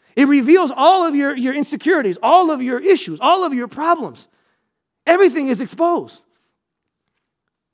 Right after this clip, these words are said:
So that's why a lot of us, we prefer the security of the darkness than the, the vulnerability of the light. I'd rather stay in the darkness, and then I don't get scared until the light shows up. The glory of God is here now because of the gospel.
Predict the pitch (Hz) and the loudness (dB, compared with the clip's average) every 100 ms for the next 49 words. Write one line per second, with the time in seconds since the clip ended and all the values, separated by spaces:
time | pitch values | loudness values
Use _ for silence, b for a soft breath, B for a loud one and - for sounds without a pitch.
0 | _ _ 330 311 330 339 262 285 339 247 | _ _ 2 4 4 0 0 0 0 -2
1 | 190 240 247 233 247 311 254 220 - 277 | -4 -2 -2 -2 -2 -2 -2 -8 -6 -4
2 | 285 254 214 175 151 311 311 165 175 - | -4 -2 -4 -4 -2 -2 -2 -10 -14 -18
3 | _ _ _ - 233 220 190 208 226 190 | _ _ _ -4 -2 -2 -2 -2 -2 -2
4 | 202 208 226 190 247 247 214 180 196 247 | -2 -2 -2 -2 0 -2 -2 -6 -4 -2
5 | 196 302 240 - 311 339 285 269 202 170 | 0 0 -2 -6 -6 -6 -2 -2 -2 -8
6 | - b b 202 208 302 311 247 - 311 | -14 b b -2 0 0 -2 -6 -4 -4
7 | 240 202 190 247 294 170 135 117 - _ | -4 -4 -2 -2 -4 -10 -12 -16 -20 _
8 | _ _ _ _ _ _ _ _ _ _ | _ _ _ _ _ _ _ _ _ _
9 | _ _ _ _ - 190 269 311 269 190 | _ _ _ _ -10 -6 -2 0 0 -2
10 | 240 202 160 254 330 269 143 147 165 214 | -4 -6 -6 -2 -2 -2 -8 -10 -8 -10
11 | 190 160 160 294 - 160 117 | -10 -10 -8 -8 -10 -16 -20